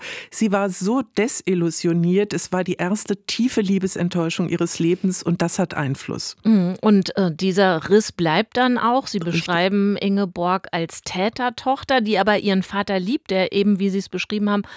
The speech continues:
Speaker 2: auch sehr liebevoll war. Ähm, ihre Eltern haben sie auch wahnsinnig gefördert. Was macht dieses kluge, wissbegierige Mädchen aus dem, sagen wir mal, Mittelstand? Was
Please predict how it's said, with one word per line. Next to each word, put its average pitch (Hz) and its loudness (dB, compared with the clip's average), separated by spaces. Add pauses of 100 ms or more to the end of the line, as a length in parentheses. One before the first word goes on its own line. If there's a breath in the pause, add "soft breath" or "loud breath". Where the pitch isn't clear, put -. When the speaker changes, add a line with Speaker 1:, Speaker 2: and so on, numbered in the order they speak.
(320 loud breath)
Speaker 2:
auch 202 0
sehr 208 6
liebevoll 220 2
war. 160 0
Ähm, 190 0
ihre 170 -4
Eltern 202 -2
haben 196 0
sie 190 -4
auch 170 -8
wahnsinnig 214 0
gefördert. 196 -4 (380 loud breath)
Was 208 0
macht 226 -4
dieses 254 -4
kluge, 302 2
wissbegierige 226 -2
Mädchen 247 -2
aus 190 -2
dem, 208 2
sagen 180 0
wir 185 2
mal, 160 0 (180)
Mittelstand? 226 0 (360 loud breath)
Was 226 -2